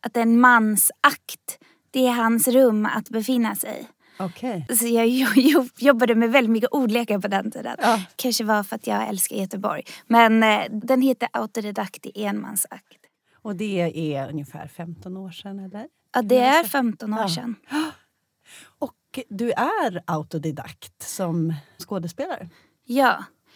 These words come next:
Speaker 2: Vad betyder det?
Speaker 1: Eh, det betyder självlärd. Och det kan man ju resonera lite kring. Alltså, vad är bildning och bla, bla, bla.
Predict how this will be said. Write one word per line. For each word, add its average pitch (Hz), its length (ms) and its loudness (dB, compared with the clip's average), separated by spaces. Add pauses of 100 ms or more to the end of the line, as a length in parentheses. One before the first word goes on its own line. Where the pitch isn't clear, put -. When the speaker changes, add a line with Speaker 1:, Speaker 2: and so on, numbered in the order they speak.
(260)
Speaker 2:
Vad 240 120 -4
betyder 240 340 -6
det? 165 100 -8 (300)
Speaker 1:
Eh, 269 140 4
det 254 60 -2
betyder 254 340 4
självlärd. 226 760 0 (440)
Och 247 100 0
det 240 100 0
kan 254 200 0
man 247 100 2
ju 240 60 4
resonera 214 600 -2
lite 220 440 -14
kring. - 420 -14 (260)
Alltså, 220 260 0
vad 214 280 0
är 220 340 -4
bildning 202 840 -4
och - 140 -12
bla, - 260 -12
bla, - 180 -12
bla. - 200 -14